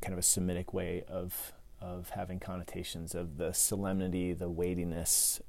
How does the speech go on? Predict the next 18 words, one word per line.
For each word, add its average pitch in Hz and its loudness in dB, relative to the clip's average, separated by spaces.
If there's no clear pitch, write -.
of - -2
his 87 -2
teaching. 76 -2
Like, 82 -8
this - -4
is 85 -4
a, 71 -4
um, 76 -6
significant 85 -4
moment. 69 -8
So - -2
he 90 -4
opened 90 -2
his 82 -6
mouth - -8
and - -10
taught - -8
them. 71 -4